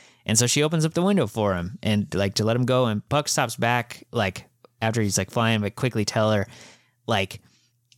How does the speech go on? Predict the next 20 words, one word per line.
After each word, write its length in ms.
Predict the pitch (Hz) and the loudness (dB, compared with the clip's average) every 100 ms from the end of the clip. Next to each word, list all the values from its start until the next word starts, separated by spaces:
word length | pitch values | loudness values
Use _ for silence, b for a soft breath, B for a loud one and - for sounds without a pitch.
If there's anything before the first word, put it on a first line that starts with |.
| - | -6
you 100 | 120 | -2
know, 200 | 107 92 - | 0 0 0
he, 160 | 123 - - | -2 -2 -6
he's 180 | - 127 | -2 0
like, 140 | 127 139 | 0 2
"I'll 40 | |
see 160 | - 190 | 2 2
you 80 | 175 | 0
later." 400 | 170 120 95 - _ - | 0 0 -4 -8 _ -2
And 160 | 117 | 2
then 120 | 120 117 | 2 2
he's 160 | 107 | 2
like, 160 | 107 95 | 0 0
"And 100 | 143 | 0
I'll 60 | |
get 180 | 131 131 | 0 0
you 80 | 123 | 0
out 180 | 107 113 | 2 0
of 80 | 98 | -2
here." 300 | 80 78 | -4 -6